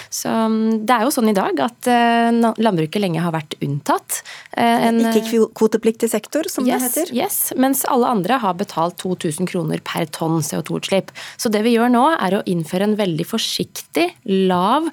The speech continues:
Speaker 1: avgift på hundre kroner per tonn.
Speaker 2: Dere synes ikke dette var så lavt og forsiktig, Sigrid Hjørnegård. Du er generalsekretær i Norges Bondelag og fyrer dere opp, eh, over dette i Nasjonen i dag. Men hvorfor skal dere være unntatt en avgift som så mange andre betaler?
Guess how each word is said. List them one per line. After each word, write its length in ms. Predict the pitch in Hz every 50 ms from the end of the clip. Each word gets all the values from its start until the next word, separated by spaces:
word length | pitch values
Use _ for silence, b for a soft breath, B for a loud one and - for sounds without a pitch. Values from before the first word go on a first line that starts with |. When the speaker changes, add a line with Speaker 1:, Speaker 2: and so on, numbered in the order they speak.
| B B B B B B B
Speaker 1:
avgift 540 | 247 220 180 175 226 320 403 - - - -
på 80 | - 247 233 - -
hundre 340 | 240 202 165 151 151 180
kroner 460 | 180 - 196 175 151 143 151 160 175 165 - -
per 300 | - 160 156 156 156 151 - b b b -
tonn. 220 | - 98 - - - - B B B B B B B B B B -
Speaker 2:
Dere 380 | 269 240 214 196 202 226 240 262
synes 240 | 269 - - 311 -
ikke 160 | 349 - - - 165
dette 180 | 151 - 170
var 160 | 165 165 160
så 80 | - 190
lavt 320 | 180 180 170 170 - -
og 60 | 180 -
forsiktig, 400 | 185 180 185 - - - 202 196 190 -
Sigrid 300 | - 175 208 185 185 180
Hjørnegård. 340 | 180 180 185 185 254 269
Du 80 | 220 214
er 400 | 196 196 196 202 202 202 202 196
generalsekretær 800 | 190 196 196 196 185 170 - - 175 - 185 175 - 180 180 190
i 60 | 196 196
Norges 380 | 196 170 151 175 185 180 - -
Bondelag 560 | - 170 170 165 170 175 190 208 220 208 214
og 160 | 214 214 214 208 -
fyrer 300 | 226 202 180 160 160 170
dere 160 | 170 175 180
opp, 240 | 170 - _ _ -
eh, 240 | 180 180 185 185 185
over 140 | 185 190 190
dette 260 | 180 170 - - 180
i 40 | 185
Nasjonen 380 | 185 - - 180 165 160 170 180
i 40 |
dag. 160 | 175 226 254 269
Men 140 | 285 302
hvorfor 180 | 294 - 320 -
skal 100 | - 339 -
dere 160 | 330 285 233 220
være 280 | 233 233 240 247 247 - -
unntatt 400 | 208 185 180 - - 214 202 220
en 80 | 220 -
avgift 340 | 208 180 156 160 180 - -
som 220 | - 226 214 196
så 240 | 202 - - - 208
mange 220 | 185 185 175 170 170
andre 220 | 165 147 147 151 -
betaler? 400 | - - - 165 - - 190